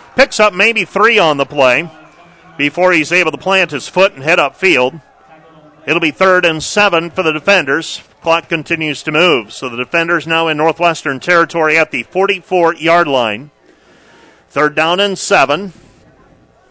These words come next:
Like to get in a position here where maybe you c-, well, you either pick up the first down or you pick up some yardage and have an opportunity to go for it on fourth down. Jungling in motion from left to right.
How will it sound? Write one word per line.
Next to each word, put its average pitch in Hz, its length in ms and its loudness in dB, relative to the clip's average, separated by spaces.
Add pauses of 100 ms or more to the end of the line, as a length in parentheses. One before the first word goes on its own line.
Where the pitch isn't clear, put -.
(160)
Like 104 240 -6
to 117 80 -14
get 127 200 0
in 123 120 -2
a 123 60 -6
position 139 540 -4
here 151 240 2
where 135 160 2
maybe 143 400 -2
you 127 280 -4
c-, 110 120 -20 (320)
well, 107 120 -14
you 113 120 -12
either 117 180 -8
pick 151 240 -6
up 139 140 -2
the - 80 -20
first 143 260 -4
down 143 240 0
or 120 60 -2
you 110 100 -6
pick 160 200 -6
up 131 100 -6
some 120 160 -12
yardage 135 500 0
and 113 120 -8
have 127 220 -2
an 120 80 -2
opportunity 135 640 -2
to 110 80 -8
go 135 200 -2
for 135 180 -4
it 113 60 0
on 110 160 -2
fourth 139 260 -2
down. 117 400 -2 (640)
Jungling 175 400 0
in 160 120 0
motion 170 400 0
from 147 140 -8
left 165 280 0
to 147 80 -2
right. 156 380 2